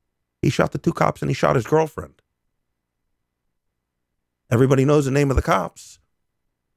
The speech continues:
Do you know the name of his girlfriend? A life is a life. And a psychopath is a psychopath. Believe me, listen. This guy was no fucking protester.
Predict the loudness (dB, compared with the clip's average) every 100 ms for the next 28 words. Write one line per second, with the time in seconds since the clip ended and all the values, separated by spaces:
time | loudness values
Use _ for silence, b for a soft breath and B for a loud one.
0 | _ 0 2 2 2 0 -4 -2 -2 -2
1 | -6 -6 -16 _ _ _ _ _ _ _
2 | _ _ _ _ _ _ _ _ _ _
3 | _ _ _ _ _ _ 0 2 2 0
4 | -4 -4 -4 -6 -12 -20 _ _ _ _
5 | _ _ _ _ _ -2 0 0 -2 0
6 | 0 0 -4 -4 -2 -2 -4 -6 -4 0
7 | 0 0 -4 -6 -10 -20 _ _ _ _
8 | _ _ _ _ _ _ _ _ _ -2
9 | 2 4 4 2 -2 -4 -2 -4 -4 -10
10 | -2 -2 0 -4 -4 -4 -4